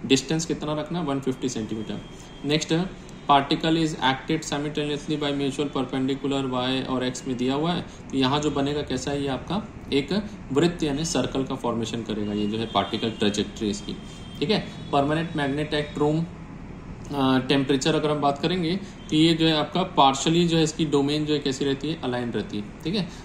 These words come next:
वैसे कहीं पर हमने पढ़ा है कि ये भी आपका ज़ीरो रहता है, है ना, magnetic moment जो है हर molecule का ज़ीरो रहता है, ठीक है। but इसका जो है ये same question भी देखा मैंने, जिस question में आपका जो है answer जो है आपका सी लिया हुआ है ये वाला,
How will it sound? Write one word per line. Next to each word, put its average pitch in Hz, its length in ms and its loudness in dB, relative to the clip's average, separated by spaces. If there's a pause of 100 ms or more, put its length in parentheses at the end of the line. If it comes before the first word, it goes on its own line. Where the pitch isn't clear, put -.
(140)
वैसे 151 160 2
कहीं 175 220 0
पर 180 100 0
हमने 175 220 2
पढ़ा 175 280 2
है 180 160 4
कि 170 240 0
ये 160 60 4
भी 170 160 2
आपका 160 320 -2
ज़ीरो 147 320 0
रहता 160 340 -2
है, 175 180 -2 (440)
है 170 100 -2
ना, 170 160 0
magnetic 135 540 0
moment 147 340 -2
जो 147 80 2
है 147 180 0
हर 139 120 0
molecule 143 420 -2
का 147 120 0
ज़ीरो 127 300 0
रहता 113 240 -4
है, 110 80 -6 (400)
ठीक 180 120 2
है। - 420 -4
but 151 200 2
इसका 160 240 2
जो 170 120 2
है 175 100 6
ये 170 160 8
same 175 360 4
question 180 420 2
भी 185 120 4
देखा 156 300 4
मैंने, 147 300 0
जिस 151 180 0
question 151 300 0
में 165 160 0
आपका 151 240 -2
जो 151 140 0
है 190 120 2 (400)
answer 143 360 4
जो 160 120 2
है 160 60 4
आपका 160 220 0
सी 160 280 2
लिया 127 220 4
हुआ 117 240 0
है 113 120 0
ये 113 60 0
वाला, 104 220 -2